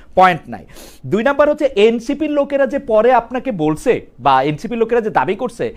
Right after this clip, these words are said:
তারা জানতো যে এয়ারপোর্টে গেলে তাদের দেখা পাবে না। এনসিপির লোকেরা অবশ্যই ভালো করে জানতো আওয়ামী লীগ তাদেরকে, ওই লোকজনদেরকে, যাদের নেতারা তাদের আসতেছে, তাদেরকে তারা প্লেকার্ড দেখাবে, তাদেরকে তারা বর্জন করবে, তাদেরকে তারা বিব্রত করতে চেষ্টা করবে। সেখানে এনসিপি এয়ারপোর্টে থাকার মতো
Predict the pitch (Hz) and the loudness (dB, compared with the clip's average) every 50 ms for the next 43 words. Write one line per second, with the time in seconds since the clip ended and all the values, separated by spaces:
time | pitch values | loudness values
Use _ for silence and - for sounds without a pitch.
0 | - - - - 233 226 233 226 190 214 202 208 208 196 233 220 185 220 214 214 | -14 -12 -4 2 4 4 6 6 6 6 4 4 2 2 0 2 4 4 4 4
1 | 202 196 190 196 185 - 202 190 208 180 196 190 180 190 175 180 165 - 139 131 | 6 4 4 2 2 0 -2 -2 -2 0 0 0 0 0 0 0 0 -2 -2 -4
2 | 170 175 - 170 165 160 165 165 160 - - - - - 190 214 220 226 277 247 | -2 -2 -2 -2 -2 0 0 0 -2 -2 -6 -16 -8 -2 -2 -2 0 0 -2 -2
3 | 294 285 277 277 285 277 285 254 226 226 285 302 294 - - 339 330 294 247 240 | 0 0 0 2 2 4 4 4 4 4 2 0 -2 -2 -2 -2 0 2 2 2
4 | 262 254 233 262 254 240 247 226 226 226 247 214 196 196 196 196 196 202 214 214 | 2 2 0 0 0 2 2 0 2 2 2 4 4 4 4 2 0 -2 -2 0
5 | - 196 170 170 180 170 - - 185 190 196 190 - - - - - - - - | -2 -2 0 0 -4 -6 -4 -4 -2 -2 -2 -4 -8 -14 -20 -20 -20 -20 -12 -2
6 | - 190 208 254 285 302 302 277 262 240 220 185 175 160 226 220 214 208 190 220 | 2 4 6 6 6 4 4 4 4 4 4 2 -2 0 0 0 0 0 -2 -2
7 | 202 202 202 - 208 196 175 185 165 160 165 170 220 214 190 165 170 175 170 226 | -2 -2 -4 -4 -2 -2 2 2 2 2 2 2 0 -2 -2 -2 -2 -2 0 0
8 | 233 254 262 247 196 185 175 160 143 - - - 151 - 160 - - 139 135 160 | 0 0 2 0 0 0 0 0 -2 -4 -6 -12 -10 -8 -6 -4 -2 -2 -2 -2
9 | 151 151 - 160 - 147 143 139 131 123 - - - - - - 185 196 196 - | -4 -4 -6 -2 -2 0 0 2 0 -2 -4 -10 -20 -14 -4 0 2 2 4 6
10 | 240 233 185 165 185 175 - - 180 143 175 165 165 160 - 151 147 165 156 151 | 6 4 6 4 -2 -2 0 -2 -2 0 2 0 2 2 2 0 2 0 -2 -2
11 | 175 151 170 156 160 151 143 127 143 151 151 135 180 170 151 175 165 151 139 156 | -2 0 2 2 4 2 2 2 0 0 0 0 -4 -4 -2 -2 -2 -2 -2 0
12 | 160 160 156 151 151 - - - - 143 143 147 165 151 165 175 - 165 160 151 | 2 2 2 2 0 -2 -8 -4 -2 0 0 0 0 -2 -2 0 2 2 2 2
13 | 139 131 156 156 156 190 190 208 180 180 175 - 175 - 185 170 - - 175 180 | 2 0 -2 0 0 0 0 -2 -2 -4 -6 -6 -6 -8 -8 -8 -6 -6 -4 -4
14 | 156 139 151 151 180 156 185 185 185 175 165 - 220 185 226 208 185 175 175 175 | -4 -4 -4 -6 -6 -6 -4 -2 -2 -4 -4 -6 -8 -4 0 2 4 4 2 2
15 | - 220 208 226 226 175 185 190 196 190 190 208 - 196 | 0 -4 -4 -4 -6 -6 -4 -4 -4 -4 -4 -4 -6 -6